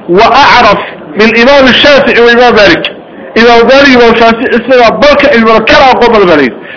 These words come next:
Haddana maca daalika waxay culimadu yidhaaheen, "Khuduu min Thawr waxdharuu min qarnayhi." Thawr ka qaata cilmiga,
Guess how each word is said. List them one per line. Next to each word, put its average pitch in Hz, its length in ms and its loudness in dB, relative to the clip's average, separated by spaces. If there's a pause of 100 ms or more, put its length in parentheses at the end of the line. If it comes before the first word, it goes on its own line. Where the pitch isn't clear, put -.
(100)
Haddana 220 420 0
maca 247 260 0
daalika 233 400 0
waxay 226 200 2
culimadu 254 280 0
yidhaaheen, 170 300 0 (320)
"Khuduu 247 460 0
min 220 180 0 (100)
Thawr 277 280 2 (320)
waxdharuu 220 580 0
min 233 180 0
qarnayhi." 202 500 0 (480)
Thawr 269 320 2
ka 285 140 0
qaata 247 380 0
cilmiga, 185 360 0